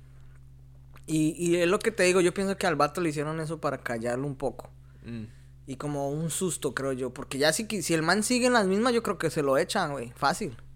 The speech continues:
Speaker 2: Ya, güey.
Speaker 1: Un accidente en su avión o cualquier maricada se inventan, güey. Y lo
Speaker 2: Ya.
Speaker 1: matan.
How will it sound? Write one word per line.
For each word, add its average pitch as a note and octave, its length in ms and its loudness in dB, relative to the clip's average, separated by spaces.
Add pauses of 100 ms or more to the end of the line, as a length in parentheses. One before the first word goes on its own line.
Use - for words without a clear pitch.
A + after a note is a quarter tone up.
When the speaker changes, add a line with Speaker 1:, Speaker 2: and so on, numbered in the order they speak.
(220)
Speaker 2:
Ya, G2+ 400 -4
güey. F#2 160 -10 (100)
Speaker 1:
Un D#3+ 140 0
accidente F3 480 2
en F3+ 160 0
su - 80 0
avión E3 680 6
o C#3+ 140 0
cualquier C#3 340 -2
maricada C#3+ 360 -2
se D3 100 -6
inventan, B2+ 440 -6
güey. - 640 -16
Y B2+ 60 -4
lo B2 60 -2
Speaker 2:
Ya. C#3 40 -4
Speaker 1:
matan. A#3 240 0